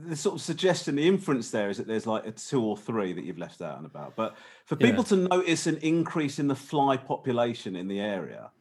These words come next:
Speaker 1: that suggests that that's a big issue, right?
Speaker 2: I agree. That's traded off against how they're acting now.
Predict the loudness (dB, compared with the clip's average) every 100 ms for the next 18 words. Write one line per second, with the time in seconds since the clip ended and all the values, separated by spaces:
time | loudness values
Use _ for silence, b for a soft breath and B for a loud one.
0 | _ _ _ _ _ _ 6 6 4 -4
1 | 4 4 4 0 -2 -6 2 2 4 0
2 | -2 -2 -4 -6 -12 -12 -10 -6 2 4
3 | 6 6 6 8 6 2 -4 _ 2 2
4 | -2 2 2 4 4 2 0 0 0 -4
5 | -12 _ -2 2 4 4 4 2 0 2
6 | 4 4 0 -4